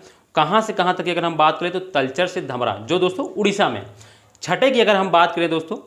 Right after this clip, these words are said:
तो ये दोस्तों छठा कब बनाया गया दोस्तों, दो हज़ार तेरह में बनाया गया है। इसके बाद अगर हम बात करें दोस्तों, ये किस नदी पर है, तो दोस्तों ये जाके क्या कहते हैं, ब्रह्मपुत्र नदी पर है, सॉरी दोस्तों, बराक नदी पर है दोस्तों, क्योंकि, हाँ सॉरी, बराक नदी पर है।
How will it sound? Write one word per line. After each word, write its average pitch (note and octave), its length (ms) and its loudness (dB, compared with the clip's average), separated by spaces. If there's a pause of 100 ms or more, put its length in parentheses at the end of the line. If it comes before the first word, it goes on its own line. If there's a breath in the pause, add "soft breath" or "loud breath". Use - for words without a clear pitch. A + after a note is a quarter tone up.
(380 soft breath)
तो F3+ 80 0
ये E3 220 2
दोस्तों A3 380 2
छठा F3 280 -2
कब F3+ 180 0
बनाया F3 240 2
गया F3 140 -2
दोस्तों, E3 320 -8
दो C3 140 0
हज़ार C3+ 160 0 (100)
तेरह C#3 220 0
में E3 80 -2
बनाया D#3 220 0
गया D#3 160 -6
है। G3 120 -12 (380 loud breath)
इसके D3+ 220 -2
बाद G3+ 100 4
अगर F3+ 140 0
हम F3+ 120 0
बात E3 260 2
करें E3+ 140 -2
दोस्तों, D#3+ 240 -4
ये E3 80 -2
किस D#3+ 240 -6
नदी D3+ 240 -4
पर D#3+ 140 -4
है, E3+ 100 -8
तो D#3+ 160 -8
दोस्तों C3+ 360 -2
ये B2 200 0
जाके A#2+ 320 -2 (120)
क्या A#2+ 160 -4
कहते B2+ 200 -4
हैं, G#3 320 -10
ब्रह्मपुत्र B2 380 -2
नदी F3 200 -2
पर E3 160 -2
है, G#3 160 -8 (380 loud breath)
सॉरी F#3 180 2
दोस्तों, A#2 320 -6
बराक D3+ 280 4
नदी F#3 240 2
पर F3+ 160 0
है F3+ 60 0
दोस्तों, F3 240 -8 (240)
क्योंकि, C3 580 -8
हाँ B2+ 180 0
सॉरी, A2 140 -6
बराक B2 400 0
नदी F3+ 200 0
पर F3+ 140 0
है। A3+ 120 -2